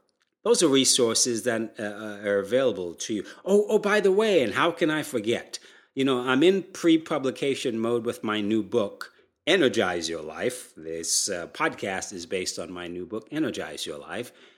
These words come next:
And I'm in pre-publication mode with, uh, with my new book now. And you can get a free copy,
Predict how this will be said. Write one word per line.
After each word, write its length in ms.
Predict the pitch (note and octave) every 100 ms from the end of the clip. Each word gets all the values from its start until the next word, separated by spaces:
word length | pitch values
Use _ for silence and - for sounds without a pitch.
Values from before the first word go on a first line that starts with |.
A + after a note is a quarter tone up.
| _ -
And 220 | C3+ C#3+
I'm 140 | D3
in 140 | D#3 D3+
pre-publication 880 | E3+ E3+ D#3+ D#3+ D#3+ F#3 - B2
mode 240 | G#2 G2+ G2
with, 360 | G2 - -
uh, 100 | G2
with 260 | F#2+ G#2 -
my 140 | G2+
new 240 | G2 G2 F#2+
book 320 | G2 F#2+ -
now. 280 | G2 A2 E3
And 120 | E3+
you 80 | E3+
can 240 | F3 E3
get 260 | D#3+ F3+ F3+
a 120 | F3
free 300 | D#3+ - F3+
copy, 680 | F3+ - F3 - E3 C#3 C#3+